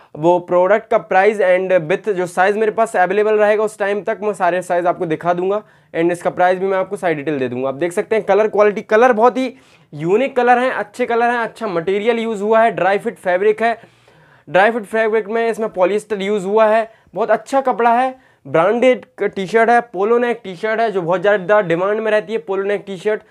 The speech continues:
ये वाइट कलर, वाइट ब्लैक हर एक टी-शर्ट में अवेलेबल रहता है, तो इसमें भी हम ये वाइट कलर आपको दिखा रहे हैं। वाइट कलर with, अ, ये आप देख सकते हैं कलर बहुत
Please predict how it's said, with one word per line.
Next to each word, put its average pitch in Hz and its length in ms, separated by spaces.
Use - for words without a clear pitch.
ये 190 60
वाइट 170 320
कलर, 220 380
वाइट 190 300
ब्लैक 214 240
हर 185 140
एक 202 140
टी-शर्ट 202 260
में 214 100
अवेलेबल 202 360
रहता 196 280
है, 226 140
तो 165 60
इसमें 185 240
भी 196 60
हम 196 140
ये 190 60
वाइट 170 320
कलर 190 100
आपको 185 240
दिखा 175 260
रहे 175 120
हैं। 214 100
वाइट 170 240
कलर 220 200
with, 160 240
अ, 175 520
ये 170 120
आप 190 120
देख 190 180
सकते 208 220
हैं 202 80
कलर 190 280
बहुत 180 260